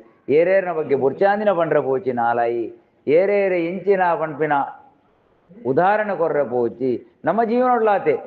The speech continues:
ಆ ಲಂಚ ಮಲ್ತದು, ಮೂಲಿಂಚ ಮಲ್ತದು, ಬ್ಯಾಂಚ ಮಲ್ತೆ, ಬಕ್ಕುರಿ ನೀನ ಮಲ್ತೆ, ಪನ್ಪಿನ ನಮ್ಮ ಪಣಂದೇ ಎಪ್ಪುವ.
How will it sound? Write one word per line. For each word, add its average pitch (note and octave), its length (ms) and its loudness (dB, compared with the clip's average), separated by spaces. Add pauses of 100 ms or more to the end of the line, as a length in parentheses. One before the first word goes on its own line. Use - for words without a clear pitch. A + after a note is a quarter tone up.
(240)
ಆ G#2 120 -2
ಲಂಚ A#2+ 280 -2
ಮಲ್ತದು, C#3 580 -4
ಮೂಲಿಂಚ A#2+ 340 -2
ಮಲ್ತದು, C3+ 520 -4
ಬ್ಯಾಂಚ B2 300 0
ಮಲ್ತೆ, C#3 340 0
ಬಕ್ಕುರಿ C3+ 440 0
ನೀನ C3 180 -2
ಮಲ್ತೆ, C3+ 400 -4 (400)
ಪನ್ಪಿನ F#3+ 400 0
ನಮ್ಮ F3+ 120 2
ಪಣಂದೇ F3+ 400 0
ಎಪ್ಪುವ. D#3 300 0